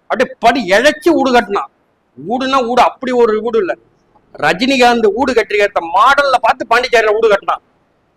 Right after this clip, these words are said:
மாடல் எப்படின்னு, ரஜினிகாந்த் வீடு எப்படி இருக்கோ அந்த மாடல்ல பார்த்துட்டு பாண்டிச்சேரியில வீடு கட்டுறான், கோடி கணக்குல போட்டு கட்டிட்டு.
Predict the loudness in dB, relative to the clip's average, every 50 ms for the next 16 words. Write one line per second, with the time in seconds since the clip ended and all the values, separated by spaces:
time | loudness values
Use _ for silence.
0 | _ _ _ _ _ _ _ _ -6 -2 0 2 2 2 2 0 0 -2 -2 -4
1 | -6 -6 -6 -8 -6 -4 -4 -4 -4 -4 -6 -4 -4 -4 -4 -6 -10 -6 -2 -2
2 | -2 -2 -4 -6 -6 -6 -4 -2 0 2 4 4 4 4 2 0 -2 _ _ _
3 | _ _ _ _ _ _ -6 -6 -4 -4 -2 0 0 0 0 0 0 2 2 2
4 | 2 2 0 0 0 0 0 -2 -2 -4 -8 -4 -2 0 0 0 0 -2 -6 -10
5 | _ _ _ _ _ _ _ _ -2 -2 0 -2 -2 -2 -2 -2 0 0 -2 0
6 | 0 0 0 0 0 -2 -4 -6 -12 -12 -8 -4 -4 -4 -2 -2 -2 -2 -2 -2
7 | -4 -6 -8 -14 -18 -20 _ _ _ _ _ _ _ _ _ _ _ _ _ _
8 | _ _ _ _ _ _ _ _ _ _ _ _ _ _ _ -4 -4 -4 -4 -6
9 | -8 -6 -2 0 0